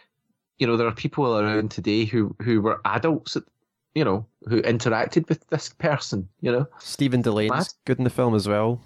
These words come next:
Speaker 2: He's obviously Stannis in Game of Thrones. He's, um, Halifax in
Speaker 1: Oh,
Speaker 2: this film.
Speaker 1: yeah.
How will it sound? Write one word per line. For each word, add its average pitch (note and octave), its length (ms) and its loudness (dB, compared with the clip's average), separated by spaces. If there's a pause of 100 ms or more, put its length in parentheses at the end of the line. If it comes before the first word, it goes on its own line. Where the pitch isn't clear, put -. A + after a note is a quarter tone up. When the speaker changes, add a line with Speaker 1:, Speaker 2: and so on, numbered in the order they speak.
Speaker 2:
He's A2 160 -4
obviously G#2+ 280 -4
Stannis - 800 -2
in G#2 300 -2
Game G#2 160 0
of F#2+ 80 0
Thrones. A2+ 580 -2 (640)
He's, G#2 240 -8
um, G2 500 -2 (360)
Halifax A#2+ 600 -4
in F3 60 2
Speaker 1:
Oh, F#3 60 2
Speaker 2:
this F#3+ 140 0
film. F#3 100 0
Speaker 1:
yeah. F#3 460 0